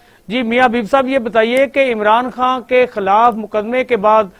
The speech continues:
गुज़श्ता रात जो गिरफ्तारी का फैसला किया गया था, बिल आखिर उसे गिरफ्तार क्यों नहीं किया गया? क्या वफाक जो है वो इस गब-, चीज से घबरा गया है कि कहीं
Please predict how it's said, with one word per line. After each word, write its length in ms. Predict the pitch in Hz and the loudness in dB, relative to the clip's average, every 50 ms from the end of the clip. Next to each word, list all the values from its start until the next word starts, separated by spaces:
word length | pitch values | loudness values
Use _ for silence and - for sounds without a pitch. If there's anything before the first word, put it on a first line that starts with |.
| _ _ _ _ - 165 | _ _ _ _ -10 -8
गुज़श्ता 440 | 175 185 226 254 233 - - 262 | -4 2 2 2 2 2 0 2
रात 240 | 254 240 240 247 247 | 4 4 4 4 4
जो 120 | 202 240 214 | 2 -2 -2
गिरफ्तारी 440 | 190 208 - - 220 214 220 247 | -2 -4 -2 0 0 0 0 0
का 140 | 214 254 247 | -2 -2 -4
फैसला 460 | - - 202 202 208 - - 247 247 | -2 -2 -4 -4 -4 -4 -2 -2 -2
किया 280 | 240 - 220 220 233 240 | -2 -2 -4 -2 -2 -2
गया 220 | 214 226 226 220 | 0 0 -2 -2
था, 300 | - 233 240 254 254 254 - - _ _ _ - - 160 | 0 0 0 0 0 -2 -8 -18 _ _ _ -14 -4 0
बिल 180 | 214 240 262 | 2 4 4
आखिर 320 | 262 254 262 226 - 269 269 | 6 4 4 2 2 -2 -2
उसे 260 | 269 202 - 277 254 | -2 0 -2 -2 0
गिरफ्तार 480 | 202 226 220 - - 220 233 254 254 | 0 -2 -4 -2 0 2 2 2 2
क्यों 220 | 240 - 277 294 294 | 0 0 2 2 2
नहीं 140 | 285 285 214 | 2 -4 -6
किया 240 | - 240 226 220 | -2 0 0 0
गया? 260 | 208 190 214 233 254 247 | 2 2 0 0 0 -2
क्या 260 | - - 262 269 269 | -2 -2 -2 0 0
वफाक 720 | 247 220 208 - - 202 208 220 233 247 254 254 - _ _ - - _ - - _ _ _ - | -2 -4 -8 -8 -2 0 2 4 4 4 4 2 -2 _ _ -20 -20 _ -20 -20 _ _ _ -4
जो 120 | 160 208 214 | -2 0 2
है 180 | 226 247 262 | 4 4 4
वो 180 | 247 247 247 254 | 4 4 4 4
इस 180 | 254 214 - - | 4 2 -2 -4
गब-, 220 | 208 233 196 175 170 | -4 -4 -4 -6 -12
चीज 280 | - 214 233 247 202 | -6 -6 -4 -4 -2
से 140 | - 262 233 | 0 -2 0
घबरा 400 | 175 185 165 160 175 190 220 247 | 0 -2 -4 0 2 4 4 4
गया 220 | 247 269 262 262 | 4 2 2 4
है 120 | 262 269 247 | 2 2 0
कि 100 | 269 247 | -2 -4
कहीं 380 | - 254 240 247 254 240 185 | -2 -2 -2 -2 -2 -4 -6